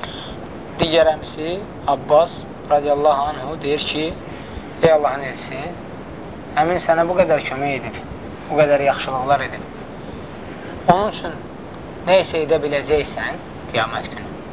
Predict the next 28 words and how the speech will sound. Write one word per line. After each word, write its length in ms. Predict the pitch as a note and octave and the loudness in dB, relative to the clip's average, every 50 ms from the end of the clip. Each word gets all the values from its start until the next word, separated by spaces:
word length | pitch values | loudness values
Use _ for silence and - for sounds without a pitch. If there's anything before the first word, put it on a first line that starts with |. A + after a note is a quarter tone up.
| - - - - - - | -12 -12 -12 -12 -2 4
Artıq 300 | - D3+ C#3+ - F#3+ F#3 | 4 4 6 4 2 2
bu 80 | F#3+ G#3+ | 0 -2
sualdan 460 | - - G3 F#3 F3 E3+ E3 F#3+ F#3+ F#3 | 0 2 4 4 4 4 2 -2 -4 -2
görsənir 460 | F3 E3 D#3 - D#3 D#3 E3+ F#3 F3 | -4 -4 -4 -4 -4 -6 -6 -6 -8
ki, 260 | - - A3+ F3 C#3 C3 - - - - - - - | -8 -6 -4 -4 -4 -6 -8 -10 -12 -12 -10 -6 -4
əmisi 320 | C#3+ C#3 C3+ C3 C#3 D#3+ | -2 -2 -2 -4 -6 -4
kafir 400 | D#3 - D#3+ C#3+ C3+ - D#3 C#3+ | 0 2 2 2 2 0 -4 -6
kimi 140 | - C#3 C#3 | -6 -6 -6
ölmüşdü 480 | C3+ B2+ A#2+ A#2+ A#2+ - - - A#2+ A#2 - - - - - - - - - - - - - - - - - - | -6 -6 -6 -8 -10 -8 -8 -8 -8 -8 -10 -10 -12 -12 -12 -12 -12 -14 -14 -14 -14 -12 -14 -14 -12 -12 -4 2
və 180 | C#3 C#3+ C#3 C3+ - - - - - - - - - - - - - - | 6 6 6 6 2 -4 -12 -12 -12 -14 -14 -14 -14 -14 -14 -6 -2 -2
Abbas 340 | D#3 C3 - D3+ D#3 E3 - - - - - - | -2 2 4 6 6 6 4 0 -12 -12 -12 -4
qardaşı 460 | - D3+ C#3+ C#3 - C#3 B2+ - - | 2 4 4 4 4 0 -4 -2 -4
üçün 220 | D3+ C3+ - C3 A#2+ - | -6 -6 -8 -10 -10 -10
fikirləşirdi 600 | - - - D3 B2+ B2+ B2 - C#3+ C#3 B2+ B2+ | -8 -6 -6 -4 -4 -4 -4 -4 -4 -6 -6 -6
ki, 200 | A2+ - C3+ C#3+ - - - - - - - - - - - - - - - - | -6 -6 -6 -6 -8 -8 -12 -12 -12 -12 -12 -12 -12 -12 -12 -12 -12 -12 -10 -6
Peyğəmbər 600 | - C#3 C3 B2+ B2+ B2 B2 B2+ C3+ C3+ - - | -2 0 0 2 0 0 2 4 4 4 4 4
ona 180 | - A#2+ A#2+ A#2 | -2 -6 -6 -6
kömək 360 | - - C3 C3 C3 B2+ B2 | -4 -4 -2 -2 -4 -4 -4
edə 80 | B2+ A#2+ | -4 -4
bilər, 240 | A#2+ A#2 C3 C#3+ C#3+ | 0 2 2 2 2
yoxsa 260 | B2 G#2 - - - | 0 -6 -6 -8 -8
yox. 120 | A2 - - - - - - - - - - - - - - - - - - - - - - - - - - | -8 -8 -10 -12 -12 -12 -12 -12 -12 -14 -14 -14 -12 -12 -12 -12 -12 -12 -12 -12 -12 -12 -12 -12 -10 -2 2
Deyir 160 | D#3+ F3 F3 | 4 4 4
ki, 140 | D#3+ - - - | 2 -4 -8 -4
"Mən 280 | F3 E3+ F3+ F3+ E3+ C#3 - - - - - - - - - - - - - - - - - - - - - - - | 0 2 4 4 4 2 -2 -10 -12 -12 -12 -12 -14 -14 -14 -14 -14 -12 -12 -12 -12 -12 -12 -14 -14 -12 -10 -4 2
vasitəçi 500 | - E3+ E3 D#3 D3+ - - D3 C#3 - | 4 6 6 6 4 0 -6 -6 -2 0
olacam 380 | F3+ E3+ D#3+ C#3+ C3 D3 D3+ C#3+ | 2 2 2 2 2 2 0 0
ki, 200 | - - - B2+ | -2 -6 -8 -8